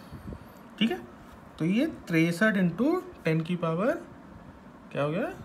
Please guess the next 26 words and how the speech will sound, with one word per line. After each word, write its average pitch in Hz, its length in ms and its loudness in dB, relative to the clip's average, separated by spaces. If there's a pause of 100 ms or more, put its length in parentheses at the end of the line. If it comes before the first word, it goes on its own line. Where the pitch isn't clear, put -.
(160)
थ्री 165 180 2
हो 120 140 -2
गया। 104 180 -10 (1500)
अब 151 140 0
आगे 160 200 4
कैसे 190 280 2
लिखेंगे, 214 440 2 (880)
मान 175 100 8
लीजिए 220 200 8
हमें 214 220 6
इसमें 214 400 4
दशमलव 196 420 6
भी 190 160 2
दिखाना 127 360 -2
है, 123 120 -8
तो - 160 -8
हम 151 160 0
क्या 180 160 4
कर 185 140 2
सकते 185 300 -4
हैं 214 80 0
कि 220 160 2
छः 220 600 0
दशमलव 175 680 2 (760)
तीन 190 360 8 (1400)
और 135 220 -6